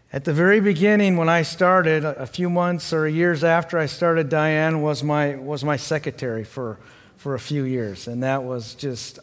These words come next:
awesome. We had a lot of time together to talk and pray and, and, uh, share our hearts. So, Diane, you're a special part of Gateway Church. Thank you for your years of service.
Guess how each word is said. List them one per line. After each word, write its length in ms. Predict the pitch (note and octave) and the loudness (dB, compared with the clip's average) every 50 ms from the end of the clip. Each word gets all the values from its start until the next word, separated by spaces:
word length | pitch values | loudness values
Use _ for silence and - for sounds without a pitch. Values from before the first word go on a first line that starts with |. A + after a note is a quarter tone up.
| - - | -12 -8
awesome. 580 | B2+ A2+ A2+ A#2 - - - A2 F#2+ F2 F2+ | -6 -6 -6 -6 -8 -8 -10 -10 -12 -12 -10
We 140 | A2 C3 B2+ | -8 -4 -2
had 160 | C3 C3+ B2+ | 0 0 0
a 40 | A#2+ | 0
lot 300 | A#2+ B2 C3 C3 C3+ C3 | -2 0 0 0 0 0
of 120 | B2 A#2 | -2 -4
time 320 | - C#3 C#3 C3 C3 C3+ B2+ | -6 -6 -4 -4 -4 -4 -6
together 600 | B2 A2 A2 C3+ C3+ C3+ C3 C3+ C3+ C3+ C3+ C3 - - - - _ - | -8 -8 -6 -4 -4 -4 -4 -4 -4 -6 -6 -8 -12 -18 -20 -20 _ -12
to 80 | C#3+ | -12
talk 500 | - - - C#3+ C#3 C3+ C3+ C3+ C3+ - | -10 -4 -2 0 2 2 0 0 -2 -6
and 160 | C#3 A#2+ A2+ A#2+ | -10 -10 -10 -12
pray 460 | - D3 C#3 C3+ C3+ C#3 C3+ C3+ C3 | -8 -6 -4 -4 -2 -2 -4 -4 -4
and, 240 | A#2+ A#2+ A2+ A#2 - _ _ _ _ - | -6 -8 -10 -12 -16 _ _ _ _ -14
and, 220 | - B2 B2 B2 B2 | -10 -8 -8 -6 -6
uh, 80 | A2+ | -6
share 400 | A2 - - C#3+ C3 B2+ B2 A#2+ | -8 -6 -4 -2 -2 -2 -2 -2
our 60 | A#2+ | -4
hearts. 360 | A#2 A#2+ A#2+ A2+ G#2 G2+ - - | -4 -4 -4 -6 -6 -8 -10 -12
So, 380 | - - C#3+ B2+ B2+ A#2 A2 - - - - - - - - - _ _ _ _ | -8 -6 -6 -4 -6 -6 -10 -14 -20 -20 -20 -20 -20 -20 -20 -20 _ _ _ _
Diane, 380 | - C#3+ D3 D3+ D3+ D3 C#3+ C#3+ | -2 0 2 2 4 2 2 2
you're 160 | D3 C#3+ C3+ | 0 0 -2
a 20 | |
special 480 | - - - - D#3 D3 C3 - - C3+ | -2 -4 -4 -2 -2 -2 -2 -2 -6 -10
part 380 | - - - D3 C#3 C#3 C3 | -10 -6 -4 -2 -2 -2 -2
of 140 | C3 A#2 A2+ | -4 -8 -6
Gateway 440 | B2 C#3+ C3+ C3+ B2+ B2+ C3+ C3 B2 | -4 -4 -4 -4 -4 -6 -6 -8 -8
Church. 540 | A#2+ - - C#3 C3+ C3+ B2+ - - - - | -8 -8 -6 -6 -4 -6 -6 -8 -12 -14 -10
Thank 320 | - C3+ B2+ B2+ B2 - B2+ | -6 -6 -6 -6 -8 -10 -14
you 60 | A#2+ | -14
for 280 | - - - C3 B2+ | -14 -12 -10 -8 -8
your 400 | B2 A#2 A#2 C3 C3+ C3+ C3 B2+ | -8 -8 -6 -4 -4 -2 -2 -4
years 600 | B2 B2 B2 C#3 D3 D3+ D#3 D#3+ E3 D3+ - - | -4 -6 -4 -2 0 2 2 0 0 -2 -4 -4
of 160 | D3+ C3+ A#2 - | -6 -6 -6 -6
service. 720 | - - D#3 D#3+ D#3+ E3 E3 F3 G3 F#3 - - - - | -8 -4 -2 0 0 0 0 0 -2 -2 -4 -8 -16 -18